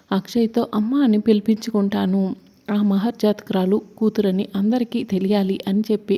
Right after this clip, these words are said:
అవని అంటూ ఉంటుంది. "అమ్మ అవని, చెప్పేది వినమ్మా, అందుకే నీ దగ్గర నీ కూతురు విషయం చెప్పకుండా వెళ్ళిపోతున్నాను. కానీ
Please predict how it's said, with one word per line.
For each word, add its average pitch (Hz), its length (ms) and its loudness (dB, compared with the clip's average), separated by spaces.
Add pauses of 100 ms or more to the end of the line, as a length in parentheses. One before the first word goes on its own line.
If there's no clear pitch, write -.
(100)
అవని 196 300 -2
అంటూ 180 280 -2
ఉంటుంది. 190 340 -2 (140)
"అమ్మ 185 180 -2
అవని, 202 320 2 (440)
చెప్పేది 202 420 4
వినమ్మా, 202 400 2 (340)
అందుకే 220 340 2 (120)
నీ 202 140 2
దగ్గర 185 300 0 (200)
నీ 208 100 -4 (140)
కూతురు 220 320 -2
విషయం 196 300 -4
చెప్పకుండా 196 580 -4
వెళ్ళిపోతున్నాను. 185 880 -2 (480)
కానీ 202 260 -2